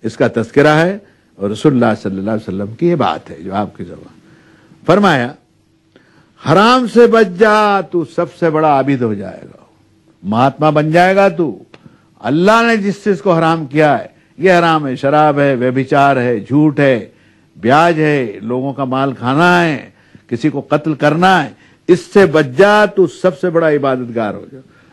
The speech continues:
नमाज रोजे से और अल्लाह के जिक्र से आदमी, अ, इबादतगार बन जाएगा, ये तो सब जानते हैं,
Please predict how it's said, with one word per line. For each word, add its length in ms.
नमाज 280
रोजे 300
से 380
और 120
अल्लाह 240
के 120
जिक्र 360
से 380
आदमी, 800
अ, 400
इबादतगार 840
बन 180
जाएगा, 260
ये 60
तो 120
सब 240
जानते 360
हैं, 120